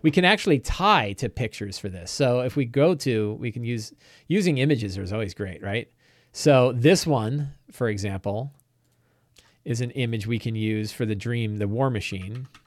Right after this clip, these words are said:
right? Is it giving away? I don't know, maybe. The other one is we can view the cover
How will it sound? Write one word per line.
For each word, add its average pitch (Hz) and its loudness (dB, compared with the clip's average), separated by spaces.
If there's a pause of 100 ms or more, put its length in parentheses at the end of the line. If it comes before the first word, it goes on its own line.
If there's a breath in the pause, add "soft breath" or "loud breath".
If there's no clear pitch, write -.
(340)
right? 104 -6 (1700 soft breath)
Is 131 0
it 131 0
giving 147 2
away? 165 0
I 151 -10
don't 131 -10
know, 107 -8
maybe. 113 -4
The 127 -2
other 156 6
one 156 4
is 120 0
we 120 -2
can 113 -4
view 113 -2
the 104 -4
cover 135 -6